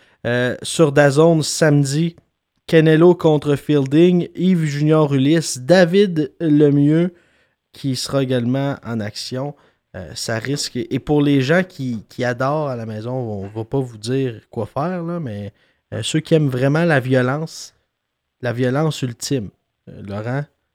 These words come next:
Dave Leduc se bat dimanche matin. Ça, c'est, c'est très violent. C'est plus violent <laughs> que, que la boxe. C'est, les âmes sensibles, euh, restez à la maison et n'écoutez pas ce combat-là vendredi. Et, euh,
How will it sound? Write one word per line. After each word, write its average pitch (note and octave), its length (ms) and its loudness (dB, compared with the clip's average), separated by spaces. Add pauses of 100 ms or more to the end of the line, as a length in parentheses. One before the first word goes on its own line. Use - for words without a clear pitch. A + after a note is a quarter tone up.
(140)
Dave D3+ 360 4
Leduc C#3 640 -2 (100)
se - 180 -4
bat B2+ 260 0
dimanche A#2+ 480 -4
matin. A2+ 360 -6 (580)
Ça, - 180 -6
c'est, A#2 300 -4
c'est A2 200 -8
très B2+ 200 -4
violent. A#2 300 -2
C'est C#3+ 100 -4
plus - 180 -4
violent D3 300 4
<laughs> - 180 -4
que, - 920 -8
que D#3+ 80 4
la D3 220 4
boxe. B2+ 500 -4 (300)
C'est, C#3+ 260 -4
les D#3 240 8
âmes G#3+ 140 10
sensibles, F#3 680 6 (320)
euh, C3+ 300 6
restez D3 360 4
à - 20 10
la F#3 120 8
maison E3+ 440 6
et C#3+ 100 2
n'écoutez D3+ 380 2
pas F3+ 240 2 (260)
ce - 160 2
combat-là D3 460 6
vendredi. F#3 640 4 (380)
Et, G3+ 340 6
euh, E3 340 6